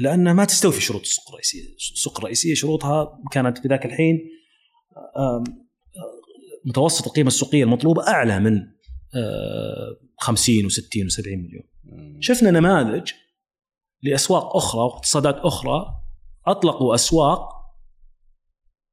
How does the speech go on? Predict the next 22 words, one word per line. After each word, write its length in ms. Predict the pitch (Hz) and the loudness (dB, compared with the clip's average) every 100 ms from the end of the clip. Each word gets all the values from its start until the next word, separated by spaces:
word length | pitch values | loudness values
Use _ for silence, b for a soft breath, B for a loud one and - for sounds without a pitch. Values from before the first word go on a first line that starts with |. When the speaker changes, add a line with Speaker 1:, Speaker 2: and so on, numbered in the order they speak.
| - | -4
Speaker 1:
تستهدف 540 | 170 - 233 135 113 127 | 0 2 2 2 0 0
هذا 100 | 110 | 2
النوع 220 | 104 101 | 2 0
من 60 | 90 | -4
الشركات. 560 | - 95 87 87 - - _ _ _ _ _ _ | -6 -6 -12 -14 -20 -20 _ _ _ _ _ _
Speaker 2:
مم. 400 | 160 - - _ _ _ _ _ _ | -20 -20 -20 _ _ _ _ _ _
Speaker 1:
لأنه 600 | 123 117 180 160 - - - - - - | -4 4 4 4 2 -8 -16 -18 -12 0
فعليًا 800 | 165 202 185 127 127 160 - - 156 175 | 4 6 6 6 6 2 -2 -10 -10 -2
وعلميًا 680 | 127 147 165 165 151 117 104 | 2 4 6 6 6 4 4
وعمليًا 840 | 113 160 147 127 110 104 143 139 _ _ _ _ _ _ 143 | 2 4 4 6 4 4 2 -2 _ _ _ _ _ _ 0
إذا 260 | 143 135 | 0 4
أنت 220 | 196 139 - - _ _ _ _ _ _ - - | 4 4 0 -6 _ _ _ _ _ _ -12 -2
استطعت 560 | 143 147 143 160 127 | 0 0 2 0 0
أنك 260 | - 135 131 | 4 2 2
تمول 680 | - 139 156 143 104 90 - | 2 4 6 4 2 -2 -4
الشركات 440 | 117 151 127 156 131 | -2 0 0 0 0
الصغيرة 340 | - 120 131 | -2 0 2
والمتوسطة، 520 | 107 101 123 117 - 110 | 2 0 0 -2 0 0
وهذا 300 | 117 107 107 | 2 2 0
أحد 160 | - | -4
أهداف 360 | 107 101 123 - | -4 0 0 -2
الرؤية، 560 | - 131 98 143 - | -4 -2 0 -2 -4